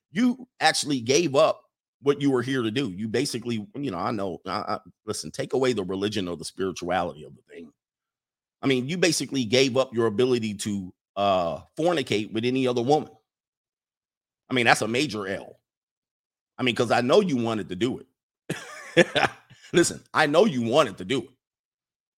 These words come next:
You can't tell me there wasn't a time where you said, "Ooh, I wish I could go balls deep in that." You know there was it. Let me put the disclaimer up because a lot of the lukewarm Christians don't get, get mad,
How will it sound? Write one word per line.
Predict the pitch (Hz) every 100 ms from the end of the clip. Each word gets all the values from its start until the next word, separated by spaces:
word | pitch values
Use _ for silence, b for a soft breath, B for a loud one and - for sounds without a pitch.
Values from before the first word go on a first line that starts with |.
| _ _ _ _ -
You | 175
can't | 190 120
tell | 165
me | 143
there | 120 117
wasn't | 117 113
a | 101
time | 123 123 110
where | 107
you | 110
said, | - 90
"Ooh, | 82 131 120 92 B B B B B B B B B B B B _ _ _ _ _ _ _ _ _ _
I | -
wish | 117 131 117
I | 120
could | 104
go | 107 117
balls | 104 120 123
deep | 113 131 -
in | 104
that." | 131 - _ _ _ _ _ _ -
You | 190
know | 220 214
there | 156
was | 123
it. | 143 175
Let | 233
me | 233
put | 185
the | 151
disclaimer | 131 127 139 120 107
up | 104
because | 104 117
a | 117
lot | 123 135
of |
the | 120
lukewarm | 117 127 117 113 101
Christians | - 113 101 98
don't | 98
get, | 95
get | 98 92
mad, | 85 90 110